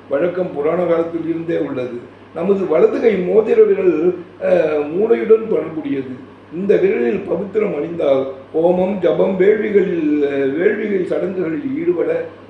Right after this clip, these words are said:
அது அண்டை, அண்டவெளியில் உள்ள ஆற்றலையும் மூளைக்கு கொண்டு சேர்க்கும். பவித்ரா-, பவித்திரம் அணியாமல் மேற்கொள்ளும் எந்த ஆன்மீக சடங்குகளும் மின்சா-, மின்சாரம் இல்லாத கணினி போன்றது.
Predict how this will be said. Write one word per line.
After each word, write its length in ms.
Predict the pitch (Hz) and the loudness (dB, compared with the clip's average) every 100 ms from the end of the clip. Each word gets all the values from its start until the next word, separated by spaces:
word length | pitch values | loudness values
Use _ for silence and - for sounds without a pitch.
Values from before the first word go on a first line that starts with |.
| - | -6
அது 300 | 143 175 143 | -2 2 2
அண்டை, 320 | 180 254 226 | 0 -2 0
அண்டவெளியில் 680 | 190 165 247 208 208 190 170 | 0 0 2 4 2 0 0
உள்ள 480 | 170 165 139 135 135 - - | 0 0 2 0 0 -8 -10
ஆற்றலையும் 680 | 143 196 202 202 202 214 160 | -4 -2 2 2 2 -2 -2
மூளைக்கு 340 | 175 202 196 135 143 | 2 2 2 -6 -8
கொண்டு 200 | 156 160 | -8 -6
சேர்க்கும். 400 | 135 117 123 113 - - - - | -4 -6 -8 -14 -18 -20 -20 -6
பவித்ரா-, 720 | 131 165 - 180 170 156 143 - | -4 -4 -2 2 2 2 -2 -4
பவித்திரம் 560 | 143 196 190 196 139 135 - - - 117 | -4 -4 0 0 0 -4 -10 -18 -12 -4
அணியாமல் 600 | 147 196 202 214 247 208 | 0 2 4 4 2 2
மேற்கொள்ளும் 640 | 196 196 196 180 175 156 | 4 4 4 2 2 0
எந்த 580 | 151 196 214 202 175 165 | -2 2 4 4 4 4
ஆன்மீக 540 | 156 196 214 214 202 | 2 0 -2 -2 -2
சடங்குகளும் 680 | 160 156 180 175 170 180 - - - - | -2 -4 -4 -4 -2 -2 -4 -12 -20 -10
மின்சா-, 640 | 151 175 170 208 - - 139 - - - - - | -4 -2 2 2 2 -2 -6 -8 -14 -18 -18 -6
மின்சாரம் 560 | 160 196 220 240 247 | -4 0 4 4 4
இல்லாத 380 | 208 185 180 170 | 2 4 4 2
கணினி 420 | 160 147 170 185 | 0 0 0 -2
போன்றது. 480 | 175 143 143 131 117 | -4 -4 -6 -6 -12